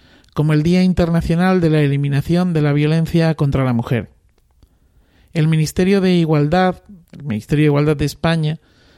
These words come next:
ha elegido como eslogan para este año la palabra juntas y han difundido un vídeo en el que se hace un recorrido por la historia de la violencia de género de nuestro país en los últimos años, los hitos de esta lucha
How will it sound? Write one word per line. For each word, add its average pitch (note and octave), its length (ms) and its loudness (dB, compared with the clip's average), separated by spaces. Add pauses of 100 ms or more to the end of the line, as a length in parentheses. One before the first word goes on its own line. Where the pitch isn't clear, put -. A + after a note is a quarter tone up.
(180)
ha E3+ 100 0
elegido F#3 460 0
como D3 380 0
eslogan C#3+ 540 0
para C3+ 200 -2
este D#3 220 -2
año E3+ 220 0
la D3+ 140 0
palabra D#3+ 540 0
juntas - 760 -6 (760)
y D#3+ 100 -2
han F3+ 100 2
difundido F#3+ 480 2
un E3 100 0
vídeo E3+ 400 0 (400)
en D#3 140 -2
el D3+ 160 -2
que D#3 80 -4
se D#3 160 -2
hace F#3 180 0
un F#3 160 2
recorrido E3 540 0
por D3+ 120 -2
la D3 120 -2
historia E3+ 500 0
de D#3 140 0
la D3 180 0
violencia D3+ 540 -2
de C#3+ 80 0
género D#3+ 360 0
de D3+ 120 0
nuestro C#3+ 320 -4
país D#3 340 -2
en D3+ 80 -2
los C3+ 160 -4
últimos C#3+ 400 -2
años, A#2+ 400 -6 (720)
los D3+ 220 -2
hitos E3 260 0
de C#3 140 0
esta C3+ 240 -4
lucha D#3+ 420 0